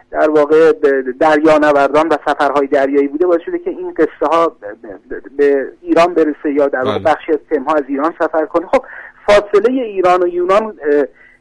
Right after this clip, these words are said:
Speaker 1: نزدیک بوده. اینها حتی با هم در واقع مواجهه، اه، مواجهه‌های مختلفی داشتن،
Speaker 2: بله.
Speaker 1: با هم از
Speaker 2: بله.
Speaker 1: لحاظ فرهنگی، از لحاظ فلسفی، از لحاظ
Speaker 2: درست.
Speaker 1: حتی گاهی اوقات رویارویی نظامی، به هر حال با هم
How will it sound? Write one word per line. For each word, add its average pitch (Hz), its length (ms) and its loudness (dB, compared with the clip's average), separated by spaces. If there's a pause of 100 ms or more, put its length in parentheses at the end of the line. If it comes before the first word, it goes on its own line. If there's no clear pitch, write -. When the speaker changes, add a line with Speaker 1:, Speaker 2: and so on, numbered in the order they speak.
Speaker 1:
نزدیک 175 540 -2
بوده. 123 220 -10
اینها 156 280 -2
حتی 185 180 -2
با 175 240 0
هم 185 120 -2
در 170 140 0
واقع 156 160 0
مواجهه، 156 800 -2 (380)
اه، 110 260 -12
مواجهه‌های 156 480 0
مختلفی 165 640 -2
داشتن، 123 380 -6
Speaker 2:
بله. 101 140 -2
Speaker 1:
با 117 140 -2
هم 143 100 -6
از 127 140 -10
Speaker 2:
بله. - 100 -4
Speaker 1:
لحاظ 151 200 0
فرهنگی، 147 720 -4
از 131 180 -4
لحاظ 123 240 -4 (160)
فلسفی، 143 580 -6
از 117 180 -10
لحاظ 127 280 -4
Speaker 2:
درست. 151 120 -4
Speaker 1:
حتی 151 300 -6 (340)
گاهی 147 140 -4
اوقات 143 240 -2
رویارویی 139 500 -4
نظامی، 139 500 -6
به 196 100 -4
هر 190 80 0
حال 220 100 0
با 214 180 0
هم 214 200 -2